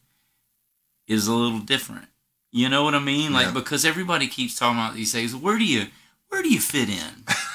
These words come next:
Speaker 1: You know, it's like,
Speaker 2: That's
Speaker 1: I don't,
Speaker 2: every, that's forever,
Speaker 1: I
Speaker 2: though.
Speaker 1: don't know.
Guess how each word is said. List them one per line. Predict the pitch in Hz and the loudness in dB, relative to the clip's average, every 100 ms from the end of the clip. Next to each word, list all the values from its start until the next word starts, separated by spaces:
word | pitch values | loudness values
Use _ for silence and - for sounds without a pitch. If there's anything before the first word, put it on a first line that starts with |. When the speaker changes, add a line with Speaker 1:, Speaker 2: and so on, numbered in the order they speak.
| 254 | 4
Speaker 1:
You | 214 214 - 170 170 | 6 6 6 4 2
know, | 196 196 | 0 -6
it's | - | -8
like, | 143 | -2
Speaker 2:
That's | 151 - | 2 4
Speaker 1:
I | 120 | 6
don't, | 135 | 6
Speaker 2:
every, | 127 | 6
that's | 131 151 | 6 4
forever, | - 117 135 113 | 4 6 6 6
Speaker 1:
I | 113 196 | 6 6
Speaker 2:
though. | 208 | 4
Speaker 1:
don't | 165 | 2
know. | 147 151 208 | 4 6 4